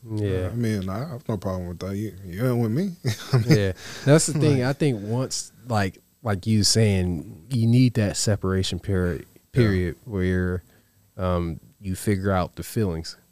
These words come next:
Speaker 1: 'Cause sometimes you still might not want to be in a relationship with that person, but then the comfortability and the feelings might come into play, and then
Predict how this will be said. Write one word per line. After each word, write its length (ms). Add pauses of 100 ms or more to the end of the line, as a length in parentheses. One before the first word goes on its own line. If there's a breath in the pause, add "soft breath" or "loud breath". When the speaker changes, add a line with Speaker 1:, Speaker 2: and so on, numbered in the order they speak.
(220)
Speaker 1:
'Cause 180
sometimes 420
you 80
still 300
might 200
not 240 (200)
want 320
to 100
be 160
in 100
a 40
relationship 480
with 160
that 180
person, 240
but 220
then 120
the 60
comfortability 680
and 80
the 40
feelings 480
might 220
come 160
into 120
play, 240
and 100
then 80